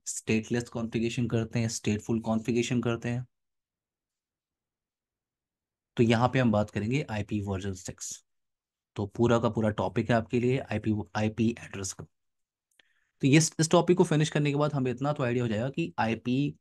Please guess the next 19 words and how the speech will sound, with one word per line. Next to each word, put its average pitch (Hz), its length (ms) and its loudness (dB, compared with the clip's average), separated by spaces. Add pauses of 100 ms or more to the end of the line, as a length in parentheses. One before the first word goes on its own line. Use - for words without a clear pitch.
(120)
की 127 160 0
स्टोरी 113 440 4
क्या - 160 -4
है - 80 -14
पूरी। - 280 -14 (1500)
उसके 127 200 0
बाद 131 200 4
आप 156 140 2
मूव 127 180 -2
करते 123 320 -2
हो 131 100 0
क्या, 139 240 -6 (120)
नेक्स्ट 113 220 -2
टॉपिक 120 320 -2
आपका 113 300 -2
है, 117 220 -4
वो 107 280 -4
है 110 240 -4 (120)
आपका 101 360 -4